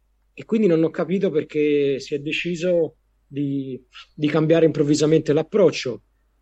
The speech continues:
Forse si sp-, credo che sia perché si pensa che alla lunga possa pagare, però ad oggi, al netto del calendario, non ha pagato. Fra l'altro, ehm,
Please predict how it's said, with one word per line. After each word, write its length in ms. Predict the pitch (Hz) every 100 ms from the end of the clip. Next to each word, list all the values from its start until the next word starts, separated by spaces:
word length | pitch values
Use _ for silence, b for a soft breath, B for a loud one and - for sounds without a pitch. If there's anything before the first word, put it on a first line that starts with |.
| _ -
Forse 640 | 185 175 180 170 165 151
si 160 | - 160
sp-, 280 | - - -
credo 280 | 151 175 147
che 120 | 143
sia 240 | - 180
perché 640 | 156 - 156 151 139 131 - _
si 160 | - 147
pensa 320 | 156 160 -
che 140 | 147 147
alla 140 | 143
lunga 300 | 160 165 147
possa 300 | 160 - -
pagare, 460 | 202 160 180 190 143
però 240 | 170 160
ad 80 | 151
oggi, 280 | 170 139 135
al 120 | 139
netto 220 | 151 151
del 160 | 143 -
calendario, 720 | 156 175 147 147 160 156 - _ _
non 100 | 156
ha 80 | 151
pagato. 600 | 143 131 165 143 - 98 _ _ _
Fra 180 | - 147
l'altro, 680 | 170 196 190 196 220 220 _ _ _ -
ehm, 760 | 151 143 139 131 127 120 110